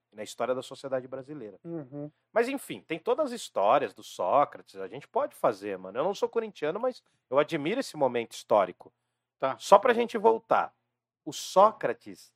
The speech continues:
Speaker 1: ele era provocador pra caramba. E essa provocação acabou gerando o quê?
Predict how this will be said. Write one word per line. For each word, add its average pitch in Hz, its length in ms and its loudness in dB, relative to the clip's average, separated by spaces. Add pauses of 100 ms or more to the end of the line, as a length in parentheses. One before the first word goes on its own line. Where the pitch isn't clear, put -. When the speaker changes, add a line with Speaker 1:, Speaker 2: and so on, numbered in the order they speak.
Speaker 1:
ele 139 180 -6
era 156 140 2
provocador 160 840 -6
pra 107 140 -10
caramba. 85 600 -18 (1040)
E 113 120 -4
essa 196 280 4
provocação 135 800 -2
acabou 127 400 -2
gerando 135 360 -4
o 170 60 -6
quê? - 340 -12